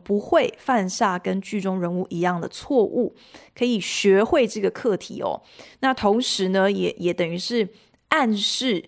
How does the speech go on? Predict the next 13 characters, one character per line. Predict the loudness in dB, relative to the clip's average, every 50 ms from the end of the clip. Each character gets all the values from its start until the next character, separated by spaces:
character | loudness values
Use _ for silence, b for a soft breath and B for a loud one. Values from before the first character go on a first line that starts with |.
| B B B B B
或 | -2 0 2 2
许 | 2 -2 -4 -6 -8 -8 -8 -6
孩 | -6 -6 -4 -2 -2 -2
子 | -2 -2 -2
们 | 0 0 0 0 0
的 | -2 -2
那 | -2 -2 -2
种 | -4 -6 -8
天 | -6 -4 -2 -2 0 0
真 | 0 0 0 -2
和 | 0 0 0 0 0 -2
理 | -2 -2 -4 -4
想， | -4 -4 -4 -4 -4 -6 -10